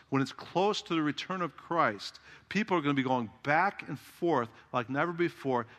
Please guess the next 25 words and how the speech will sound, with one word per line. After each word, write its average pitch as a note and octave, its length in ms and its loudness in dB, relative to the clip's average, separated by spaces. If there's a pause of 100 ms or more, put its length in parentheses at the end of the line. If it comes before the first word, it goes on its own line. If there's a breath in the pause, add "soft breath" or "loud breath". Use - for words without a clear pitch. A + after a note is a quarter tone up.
and C3+ 200 0
knowledge D#3 460 2
is A#2+ 140 -6
gonna C3 120 -2
increase. C#3 360 -2
The C3 60 -6
word C#3+ 220 -2 (220 loud breath)
increase D#3 400 0
there B2+ 180 -2
is A#2+ 140 -4
multiplied. B2 880 -4 (800 soft breath)
Think A#3 220 -2
about A#2 260 0
this. - 420 -16 (500)
Hundred A3+ 340 0
some G3 240 -2
years F#3 240 0
ago, A#2+ 320 -2 (160 loud breath)
the C3 100 0
main E3+ 340 0
form F#3 300 -2
of D#3 60 -2
transportation D3 1040 -4 (260 loud breath)
was A#2 140 -6
horses. - 800 -8